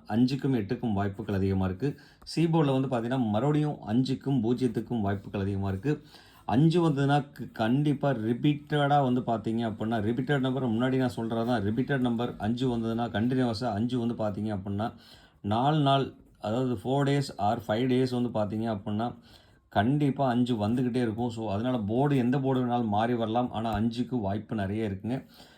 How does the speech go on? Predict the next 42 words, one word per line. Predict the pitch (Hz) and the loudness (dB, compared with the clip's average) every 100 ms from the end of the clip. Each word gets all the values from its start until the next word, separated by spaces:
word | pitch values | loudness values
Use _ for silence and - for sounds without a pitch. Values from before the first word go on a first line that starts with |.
| _ | _
அப்போ | - - 147 143 | -8 -4 -4 -2
all | 113 135 | 0 0
board-ல | 147 156 147 143 | 2 2 2 2
வந்து | 139 | 0
பாத்தீங்க | 127 117 123 | 0 0 0
அப்படின்னாக்க, | 123 120 104 110 107 104 | 0 0 -2 -2 0 -2
இங்கேயே | 127 113 117 123 | -2 -2 0 0
தெரிஞ்சுக்கலாம், | 113 113 110 120 113 | 0 -2 -2 -2 0
all | 107 | -2
board-ல | 110 110 113 113 | -2 -2 -2 0
அஞ்சுக்கு | 104 104 98 113 | -2 -2 -4 -4
ஒரு | 101 | -2
வாய்ப்பு | 92 101 104 | -2 -4 -4
பிரகாசமா | 104 101 104 101 110 | -4 -2 -2 -2 -2
இருக்கு. | 104 104 143 | -2 -4 -6
So, | 117 | -4
மறக்க | 101 101 101 | -2 -2 -4
வேண்டாம், | 110 110 131 | -4 -2 -2
அஞ்சு | 104 104 110 | -2 -2 -2
மேல | 107 | -2
ஒரு | 110 98 | -4 -6
ஃபோக்கஸ் | 104 104 95 | -8 -6 -4
இருக்கட்டும் | 92 92 90 101 - | -6 -6 -8 -8 -8
அப்படிங்கிறத | 90 98 95 | -8 -6 -4
சொல்லிட்டு, | 95 110 110 156 - - - - - | -6 -6 -6 -8 -10 -20 -20 -20 -4
அடுத்து | - 143 160 | 2 4 4
வந்து | 160 | 4
பார்த்தீங்கன்னா, | 147 143 143 | 4 2 2
இன்னைக்கு | 143 135 | 0 0
நம்ம | 131 127 | 0 0
கொடுக்க | 123 131 131 | 0 -2 -2
போற | 135 | -2
பவர் | - 120 135 | 0 2 2
நம்பர் | 131 120 120 | 0 0 -2
வந்து | 120 | 0
பார்த்தீங்க | 117 110 113 | 0 -2 -2
அப்படின்னா, | 110 107 104 | -4 -2 0
நம்ம | 123 | -2
கொடுத்த | 123 127 131 | -2 -2 -2
பவர் | 131 127 | 0 0
நம்பர் | 123 127 | 0 -2
ரெண்டுமே | 113 123 123 | 0 0 0